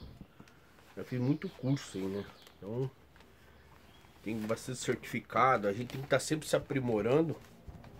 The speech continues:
pra mostrar pra, pras empresas que você, além de ter experiência, você tem qualificação, senão não resolve o mundo. Vamos lá. <laughs> Esse aqui, ó. Esse aqui é de condução econômica,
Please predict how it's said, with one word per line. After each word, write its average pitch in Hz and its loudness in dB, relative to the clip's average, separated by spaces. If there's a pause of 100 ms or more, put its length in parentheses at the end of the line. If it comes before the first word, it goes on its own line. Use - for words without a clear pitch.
(640)
pra 110 2
mostrar 120 2
pra, 123 6 (1400)
pras 107 2
empresas 123 0
que 135 -10
você, 143 0
além 113 4
de 117 -2
ter 113 -6
experiência, 117 -4
você 131 -6
tem 143 -4
qualificação, 156 0
senão 110 -2
não 123 0
resolve 156 2
o 151 4
mundo. 101 -2 (1900)
Vamos 151 8
lá. 147 6 (640)
<laughs> - -14
Esse 98 -4
aqui, - 4
ó. 185 8 (1900)
Esse 95 -8
aqui 120 0
é 120 6
de 120 -2
condução 151 2
econômica, 113 2